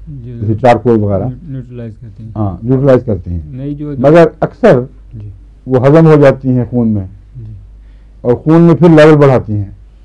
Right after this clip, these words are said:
Speaker 2: और बाद आपके इलाज जो हैं, वो glands को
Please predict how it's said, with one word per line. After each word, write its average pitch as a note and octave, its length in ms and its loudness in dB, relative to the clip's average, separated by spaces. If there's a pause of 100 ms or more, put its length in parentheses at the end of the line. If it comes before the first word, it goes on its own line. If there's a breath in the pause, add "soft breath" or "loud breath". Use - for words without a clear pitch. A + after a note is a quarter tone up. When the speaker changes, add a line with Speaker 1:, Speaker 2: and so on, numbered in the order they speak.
(1500)
Speaker 2:
और B2+ 180 0
बाद C#3 440 4
आपके C#3+ 580 0
इलाज C3 260 4
जो C#3+ 100 -2
हैं, D#3+ 160 0
वो C3+ 440 0 (180)
glands C3 560 0
को C#3 360 0